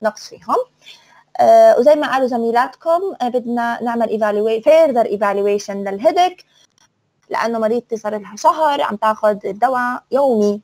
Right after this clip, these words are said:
تقريبًا مشان، آه، الهيدك. المفروض إنه يعني ما تتجاوز الفترة يعني ما ت-، ما توصل لشهر هي عم تاخذ ال أو تي سي انسيد، آه، فلازم ينعمل لها ايفالويشن. هي فاتت بمرحلة بنسميها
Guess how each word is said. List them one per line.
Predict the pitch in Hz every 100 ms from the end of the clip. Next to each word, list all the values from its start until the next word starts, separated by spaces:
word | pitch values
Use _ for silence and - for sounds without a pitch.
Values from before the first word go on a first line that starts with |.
| -
تقريبًا | - 226 220 208 202 - _ _
مشان، | 214 - 214 208 208 -
آه، | 190 190 190 185 196 - -
الهيدك. | 208 262 269 302 - - -
المفروض | 208 214 - 220 220 214 _
إنه | 208 202 196 - - - _ -
يعني | 202
ما | 220 247
تتجاوز | 247 190 233 226 214 202
الفترة | 202 240 - 214 208 208 _ _ _
يعني | - 208
ما | 269
ت-، | 240
ما | 220 233
توصل | 240 294 240 202
لشهر | 208 233 196
هي | 202
عم | 196
تاخذ | 208 214 214 196
ال |
أو | - 208
تي | 208
سي | - 208
انسيد، | 208 196 190 254 269 269 - _ _ _ - - _ - _ _
آه، | 117 113 113 110 220
فلازم | 214 247 262 247 233
ينعمل | 233 214 220 220
لها | 214 214
ايفالويشن. | 208 196 190 190 190 - 180
هي | 196 247 254
فاتت | 254 247 254 226
بمرحلة | 233 247 262 240
بنسميها | 240 240 247 269